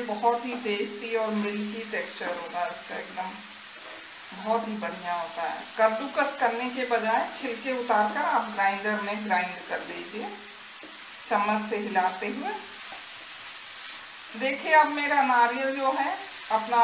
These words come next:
पूरी तरह से चीनी गला रहा है। मैं धीमे से धीमे इसे बनाऊंगी। अब थोड़ी देर में मैं आँच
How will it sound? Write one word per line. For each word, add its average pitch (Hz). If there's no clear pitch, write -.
पूरी 247
तरह 247
से 254
चीनी 233
गला 208
रहा 208
है। 285
मैं 226
धीमे 240
से 262
धीमे 226
इसे 233
बनाऊंगी। 208
अब 226
थोड़ी 240
देर 254
में 262
मैं 233
आँच 233